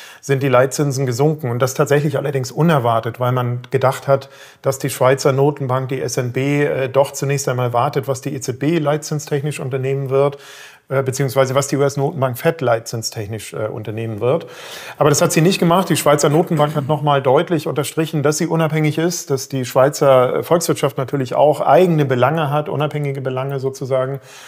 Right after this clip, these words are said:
Und man hat auf die fundamentale Situation in der Schweiz reagiert. Und die ist eben so, dass wir schon seit Mitte letzten Jahres Inflationsraten haben, die unterhalb der zwei Prozent Zielmarke liegen. Zuletzt eins Komma zwei Prozent. Die Schweizer Notenbank selber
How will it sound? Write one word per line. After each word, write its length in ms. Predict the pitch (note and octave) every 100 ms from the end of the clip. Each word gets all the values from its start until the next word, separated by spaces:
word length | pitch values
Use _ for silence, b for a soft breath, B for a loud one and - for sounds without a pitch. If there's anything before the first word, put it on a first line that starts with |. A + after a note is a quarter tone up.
| B B
Und 120 | -
man 140 | C#3 C3+
hat 140 | D3
auf 220 | - D3+ -
die 160 | D#3
fundamentale 600 | D3+ D#3+ D3+ D#3 C3+ D3+
Situation 520 | D3 D3+ D#3 D3+ D#3+ D3+
in 80 |
der 80 | D3+
Schweiz 400 | C#3+ D3+ A3 -
reagiert. 500 | B2+ G#2+ G#2 A2+ D3+
Und 180 | D3+ B2
die 140 | C#3+
ist 220 | F#3+ D#3 F#3+
eben 220 | C#3 B2+
so, 260 | A#2 C#3
dass 260 | D#3 C3+ -
wir 120 | C3+
schon 360 | B2 C#3 C3+ C3
seit 380 | B2 B2+ B2 -
Mitte 220 | D3+ D#3
letzten 420 | C3 F#3 - E3
Jahres 560 | C#3 C3+ C#3 C#3 C3+ B B B B B
Inflationsraten 1040 | C#3+ C#3+ C#3 C3 C#3 E3 - C#3+ - C#3
haben, 260 | C3+ C3+ C3
die 80 |
unterhalb 400 | - D#3 E3+ E3
der 120 | E3+ D#3
zwei 180 | D3
Prozent 400 | D3 D#3 - C#3+
Zielmarke 540 | B2+ D3 C#3+ C3+ C#3 C#3+
liegen. 400 | C3+ C#3 C#3 C#3 B B B
Zuletzt 540 | - - B2+ C#3 - -
eins 240 | C3+ C#3+
Komma 220 | - B2+
zwei 260 | B2 B2+ C3+
Prozent. 640 | - E3 - D3+ D#3+ D3+ C#3+
Die 80 | B2
Schweizer 360 | A#2+ B2 B2 C3+
Notenbank 500 | C3 C#3 C#3+ C3 B2+
selber 580 | A2 A#2+ D3 D3 C#3+